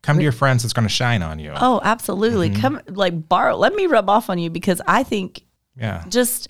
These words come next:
Speaker 1: Gas you up.
Speaker 2: Right. As an example, I mean, I, my friend the other day, she said, um,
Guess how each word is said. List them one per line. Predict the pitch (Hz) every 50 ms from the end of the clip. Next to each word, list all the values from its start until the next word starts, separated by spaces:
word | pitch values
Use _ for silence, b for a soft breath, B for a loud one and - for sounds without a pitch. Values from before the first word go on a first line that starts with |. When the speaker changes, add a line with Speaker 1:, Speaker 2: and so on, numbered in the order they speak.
| 156 151
Speaker 1:
Gas | 117 107 95 92 - -
you | 101 95
up. | 95 110 135 - - _ _ _
Speaker 2:
Right. | 196 240 311 440 480 427 240 170 -
As | 196 220 233 208
an | 214
example, | 185 185 180 202 208 233 226 208 185
I | 143 123
mean, | 185 190 180 175 180 180 - - _ -
I, | - -
my | - 185 185 185
friend | 185 - - 196 196 196
the | 185 180
other | 175 175 175
day, | 185 196 190 175 170 175 190 202
she | 190 - - 190 180
said, | 165 - - - 170 165 160 156
um, | 151 170 156 151 151 147 147 143 139 123